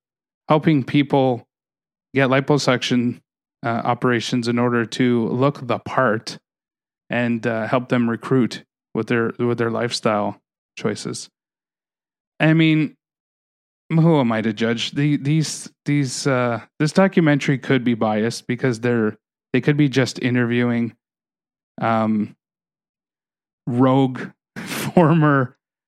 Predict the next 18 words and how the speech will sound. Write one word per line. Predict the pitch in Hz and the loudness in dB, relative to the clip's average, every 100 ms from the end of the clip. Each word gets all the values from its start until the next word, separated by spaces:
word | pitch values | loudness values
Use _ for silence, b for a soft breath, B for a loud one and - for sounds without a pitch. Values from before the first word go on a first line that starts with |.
| _ | _
distributors, | 151 147 - 147 156 170 208 208 | 2 2 4 4 4 4 4 4
or | 165 185 208 | 4 6 6
it | 175 208 208 | 6 4 4
could | 190 180 | 2 4
be | 170 175 165 151 - _ | 4 4 4 2 -2 _
a | 151 | 0
shit | 139 170 175 | 2 2 2
show | 185 143 | 4 4
over | 127 123 | 4 2
there | 117 | 0
at | 113 | 0
that | 117 | -4
company. | - 120 110 107 110 _ _ _ _ _ _ - | -2 -2 0 -2 -4 _ _ _ _ _ _ -2
I, | 123 135 | 0 2
I | |
don't | 135 143 131 | 4 4 4
know. | 127 113 | 2 2
I, | 113 | 0